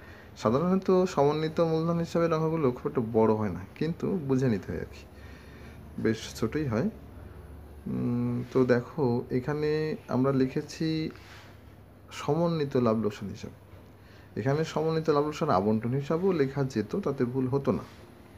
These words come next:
তো আমরা এখানে পেয়েছি সমন্বিত লাভ লোকসান হিসাব, সেটা লিখেছি এখানে। আর এই ধরনের অঙ্কর এই যে ছকটা, এটা তোমরা অবশ্যই জানো যে লাভ লোকসান আবন্টন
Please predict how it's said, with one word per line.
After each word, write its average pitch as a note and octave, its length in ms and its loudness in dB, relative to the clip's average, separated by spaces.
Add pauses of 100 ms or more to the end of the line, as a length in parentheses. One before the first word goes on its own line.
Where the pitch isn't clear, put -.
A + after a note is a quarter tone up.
(760)
তো - 100 -8
আমরা B2 260 2 (280)
এখানে C3+ 240 0
পেয়েছি C3 380 4
সমন্বিত D3 300 -2
লাভ C#3 120 4
লোকসান C#3+ 260 -2
হিসাব, D3 240 -2 (100)
সেটা C3+ 240 -2
লিখেছি C3 440 -2
এখানে। D#3 280 -4 (1300)
আর A#2 220 4 (1120)
এই C#3+ 160 6
ধরনের F3 380 4
অঙ্কর D#3+ 400 2 (220)
এই C#3+ 160 4
যে D3+ 180 -2
ছকটা, - 560 -2
এটা B2 160 2
তোমরা C#3 240 2
অবশ্যই B2 360 0
জানো G2 280 2
যে G2+ 100 2
লাভ G#2+ 200 4
লোকসান A#2+ 260 0
আবন্টন G#2 360 2